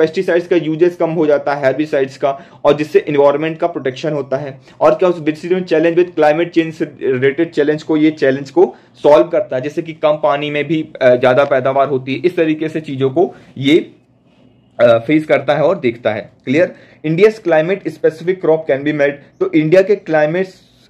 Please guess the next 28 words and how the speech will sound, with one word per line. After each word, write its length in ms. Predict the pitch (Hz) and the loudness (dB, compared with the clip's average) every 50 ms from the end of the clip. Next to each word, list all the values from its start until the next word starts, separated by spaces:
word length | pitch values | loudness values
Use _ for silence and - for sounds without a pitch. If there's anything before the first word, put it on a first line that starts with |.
| - | 2
अ, 220 | 147 143 143 143 143 | 4 4 4 4 2
जो 180 | 135 139 175 | 0 -2 -4
स्पेसिफिक 480 | 175 175 - 151 143 147 - 185 190 190 | -4 0 0 0 0 0 0 -2 -2 0
क्रॉप 220 | 175 165 151 156 | 0 0 0 0
है, 60 | 147 135 | -2 -4
जैसे 220 | 147 147 - 180 | -4 -6 -6 -6
कि 100 | - 156 | -6 -6
इंडिया 180 | 143 139 156 156 | -2 0 0 0
का 80 | 170 | 0
क्लाइमेट 400 | 165 - 147 139 139 143 156 156 | -2 0 0 0 0 0 -2 -2
कैसा 260 | - 139 135 139 139 | -2 -2 0 0 0
है, 200 | 139 151 - - - - _ _ - | 0 0 -2 -4 -8 -20 _ _ -6
उससे 220 | 160 156 156 - 190 | -6 -2 2 2 2
रिलेटेड 320 | 175 170 180 180 170 160 | 2 2 0 -2 0 2
वैसे 260 | 156 151 - - 180 | 0 2 2 0 -2
भी 60 | 170 | -2
क्रॉप 340 | 170 - 151 139 143 147 - | -2 0 2 4 4 4 4
बनाई 260 | 131 123 127 131 156 | 2 2 2 0 0
जा 180 | 156 139 131 117 | 0 0 0 -2
सकती 340 | - - 127 - _ 135 139 | -2 -4 -10 -14 _ -14 -14
है। 320 | 135 123 135 98 - - _ _ _ _ - | -10 -6 -6 -6 -6 -8 _ _ _ _ -12
एग्जांपल, 480 | 131 131 147 156 156 156 175 190 185 - - | -6 2 2 4 4 4 0 -2 -2 -4 -10
स्पेक्टेक्युलर, 960 | 131 - - 156 131 - - - 185 175 175 - 175 170 165 175 180 185 - - - _ - - | -12 -6 -4 -4 -4 -2 -2 -4 -4 -4 -2 -2 -2 -2 0 0 -2 -2 -4 -8 -16 _ -6 -2
अ, 200 | 131 131 127 131 | 0 2 2 0
सक्सेस 380 | 131 135 151 151 - 175 170 | 0 -2 -4 -2 -2 -4 -2
of 140 | 196 190 175 | -2 -4 -4
बीटी 360 | 151 139 131 127 131 170 165 | -2 -4 -4 -4 -4 -6 -8
कॉटन। 340 | 160 165 - 135 127 123 113 | -4 0 0 0 2 2 0